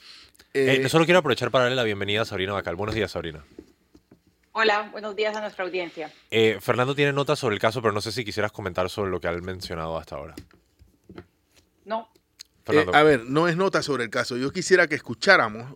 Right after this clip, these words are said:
Speaker 2: un,
Speaker 1: Claro.
Speaker 2: eh, un so-, una entrevista que hizo Nicaragua Alvarado a la salida de la audiencia ayer al abogado del señor Samaniego. Eh,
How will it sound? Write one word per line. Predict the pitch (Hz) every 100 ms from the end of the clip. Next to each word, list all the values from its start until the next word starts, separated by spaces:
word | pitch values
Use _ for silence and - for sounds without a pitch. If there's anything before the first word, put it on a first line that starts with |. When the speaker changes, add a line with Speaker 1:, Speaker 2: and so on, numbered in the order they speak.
| -
Speaker 2:
un, | 143 170 175 175 -
Speaker 1:
Claro. | 135 131
Speaker 2:
eh, | 123 117 117 -
un | 143 156 156 151 143 127 113
so-, | - - 214 -
una | 139 139 170
entrevista | 156 147 156 226 - 120 - - - - - _
que | - 131
hizo | 135 180
Nicaragua | 165 135 123 143 160
Alvarado | 160 151 160 143
a | 123
la | 117
salida | - 120 147 175 113 120 127 _ _ _ - - -
de | - 110 131
la | 135
audiencia | 131 139 165 - 160
ayer | 143 151 160 -
al | 139
abogado | 135 135 135 143 170
del |
señor | 151 135 143
Samaniego. | - 165 127 131 180 160 113 101 107 _ - - - - - _
Eh, | - 156 151